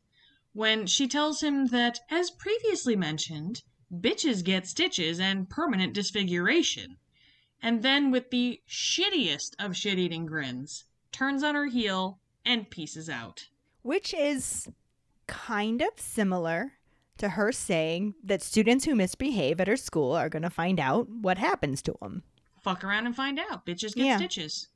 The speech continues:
Speaker 2: Not really, though, but kind of. <laughs>
Speaker 1: I mean, exactly.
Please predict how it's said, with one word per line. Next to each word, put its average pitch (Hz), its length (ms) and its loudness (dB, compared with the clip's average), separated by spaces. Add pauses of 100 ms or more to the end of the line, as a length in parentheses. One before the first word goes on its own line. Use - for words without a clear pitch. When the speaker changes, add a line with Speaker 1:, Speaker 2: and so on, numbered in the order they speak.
(360)
Speaker 2:
Not 339 240 2
really, 370 260 4
though, 180 380 4 (100)
but 208 220 2
kind 226 320 4
of. - 180 -6
<laughs> 285 280 4 (240)
Speaker 1:
I 202 80 -6
mean, 240 180 2
exactly. 202 720 0